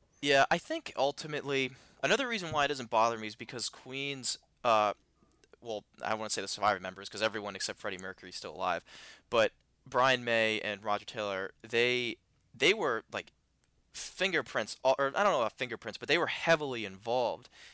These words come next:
in every aspect of this. The, the reason the Sacha Baron Cohen project fell through was because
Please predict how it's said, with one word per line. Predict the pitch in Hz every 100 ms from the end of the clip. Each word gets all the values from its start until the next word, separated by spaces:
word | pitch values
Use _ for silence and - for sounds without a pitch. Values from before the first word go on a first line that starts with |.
| -
in | 107 -
every | 156 160 127 104
aspect | 117 123 - 98 -
of | 101
this. | 92 95 -
The, | 117
the | 113
reason | 127 160 147 120
the | 113
Sacha | 117 113 -
Baron | 110 95
Cohen | - 127 131 110 98
project | 131 120 117 -
fell | - 117
through | - 117 139 120
was | 107
because | - 110 120 104 95